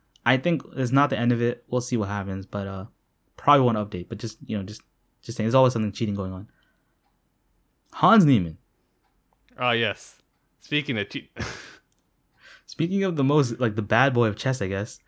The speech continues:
Speaker 1: I kinda like that he has a personality. I mean, let's be real. Most chess players are very, like, nothing.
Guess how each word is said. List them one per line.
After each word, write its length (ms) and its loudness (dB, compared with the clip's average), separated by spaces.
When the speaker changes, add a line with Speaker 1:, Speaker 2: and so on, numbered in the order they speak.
Speaker 1:
I 60 -2
kinda 220 2
like 160 4
that 60 2
he 40 4
has 80 4
a 60 4
personality. 560 0
I 40 -2
mean, 80 2
let's 140 0
be 100 -6
real. 260 -4
Most 180 6
chess 140 4
players 200 2
are 60 2
very, 180 4
like, 140 0
nothing. 360 -2